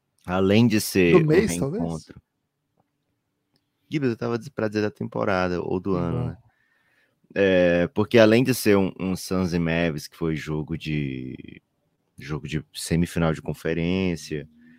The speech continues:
Speaker 1: jogo histórico, né? Jogo sete fora de casa, com o Dallas dando uma das maiores surras da história da N B A em jogo sete, se não a maior surra, né? Embora tenha tido aquele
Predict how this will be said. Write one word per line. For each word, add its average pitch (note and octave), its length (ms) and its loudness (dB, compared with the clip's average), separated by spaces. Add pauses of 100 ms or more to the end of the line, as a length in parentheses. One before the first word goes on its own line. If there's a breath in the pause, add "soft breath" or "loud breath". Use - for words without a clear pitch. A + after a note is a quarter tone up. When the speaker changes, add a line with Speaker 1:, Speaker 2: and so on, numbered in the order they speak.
(220 soft breath)
Speaker 1:
jogo D#2 220 -4
histórico, E2+ 640 2
né? D2+ 100 -2
Jogo D2+ 220 -6
sete - 400 -4
fora D#2 220 -2
de D2 120 -4
casa, D2 360 -2
com D#2 160 -4
o - 20 -4
Dallas D2 280 -2
dando D2+ 180 -2
uma D2+ 60 -2
das D2 180 -4
maiores D2 280 -4
surras E2+ 460 -8
da D2 100 -6
história D2 300 -10
da D2 100 -8
N D2 140 -4
B C#2+ 100 -8
A - 20 -4
em D2 100 -4
jogo C#2+ 220 -10
sete, - 420 -14
se - 160 -14
não G2+ 100 -2
a G2+ 60 0
maior F#2 240 0
surra, G2+ 400 -6
né? F2 140 -8 (380)
Embora E2 360 0
tenha E2 180 0
tido D2+ 160 -6
aquele D2+ 340 -4